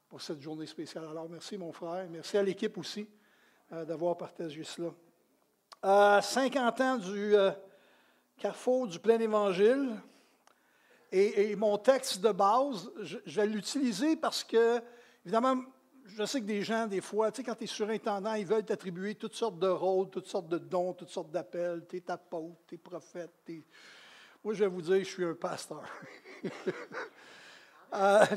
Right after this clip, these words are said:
puis j'ai rien contre les autres, comprenez-moi bien, là, mais je suis vraiment,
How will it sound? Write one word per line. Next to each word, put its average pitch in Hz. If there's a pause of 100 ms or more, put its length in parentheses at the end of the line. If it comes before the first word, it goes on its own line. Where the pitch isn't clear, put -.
puis 208
j'ai 208
rien 269
contre 285
les 240
autres, 247
comprenez-moi 220
bien, 220
là, 202
mais 196
je 196
suis 240
vraiment, 202